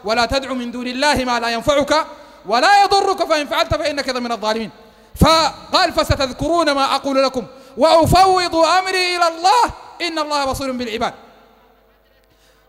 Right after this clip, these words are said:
وده، شوف الزول ده لما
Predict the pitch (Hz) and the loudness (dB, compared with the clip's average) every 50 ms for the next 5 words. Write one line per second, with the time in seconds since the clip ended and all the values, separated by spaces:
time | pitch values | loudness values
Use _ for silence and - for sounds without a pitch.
0 | _ - 220 277 277 349 359 370 - - - - - - - - - - - - | _ -2 -2 0 2 2 2 2 0 -2 -6 -12 -20 -20 -20 -20 -18 -2 0 2
1 | 381 381 302 285 277 254 214 277 302 302 269 294 302 - - - - 202 220 240 | 2 2 2 0 -2 0 0 0 0 2 0 0 -2 -4 -6 -12 -8 -6 -4 -2
2 | 262 262 254 240 | -2 -2 -4 -2